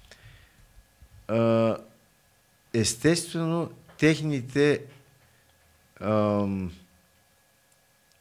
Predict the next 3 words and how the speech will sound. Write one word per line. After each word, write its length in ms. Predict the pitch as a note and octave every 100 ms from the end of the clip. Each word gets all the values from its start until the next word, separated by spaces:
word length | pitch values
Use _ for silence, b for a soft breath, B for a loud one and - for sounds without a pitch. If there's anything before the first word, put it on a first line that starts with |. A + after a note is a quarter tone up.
| _ _ -
причини 720 | A#2 A2 - D3 D#3+ C#3+ A2 - - -
да 220 | G2 G#2
бъдат 920 | F#2+ A2 A2+ G#2 - - - - -